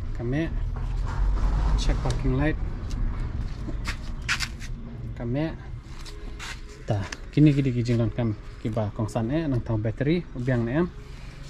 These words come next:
Nang ta apa dah? Ni check ke brake.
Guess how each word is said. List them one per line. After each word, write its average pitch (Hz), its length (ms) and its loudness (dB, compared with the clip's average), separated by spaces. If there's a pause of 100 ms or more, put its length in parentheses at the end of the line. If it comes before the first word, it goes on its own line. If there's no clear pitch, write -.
(720)
Nang 131 160 2
ta 120 160 0
apa 117 160 -2
dah? 156 160 4 (1120)
Ni 139 80 2
check 139 240 2
ke 123 240 -2
brake. 139 320 0